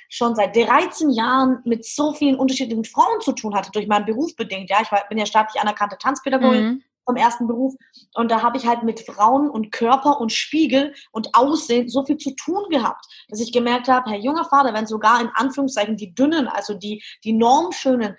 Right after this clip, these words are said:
Speaker 1: sich scheiße fühlen, ja, mal jetzt hart gesprochen,
Speaker 2: Ja.
Speaker 1: wer fühlt sich dann überhaupt wohl? Und, ähm,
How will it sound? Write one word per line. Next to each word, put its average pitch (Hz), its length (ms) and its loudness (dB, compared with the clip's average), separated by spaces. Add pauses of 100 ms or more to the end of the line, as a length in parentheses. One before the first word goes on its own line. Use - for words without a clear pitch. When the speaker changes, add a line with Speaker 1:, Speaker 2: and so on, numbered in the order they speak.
Speaker 1:
sich - 280 -6
scheiße 214 460 -2
fühlen, 175 340 -8
ja, 190 180 0
mal 208 200 4
jetzt 202 220 -10
hart 220 320 2
gesprochen, 190 420 -8 (320)
Speaker 2:
Ja. 240 240 -8 (100)
Speaker 1:
wer 269 100 4
fühlt 294 280 4
sich 262 140 0
dann 233 120 4
überhaupt - 800 0
wohl? 185 300 -2
Und, 220 360 -4
ähm, 214 440 0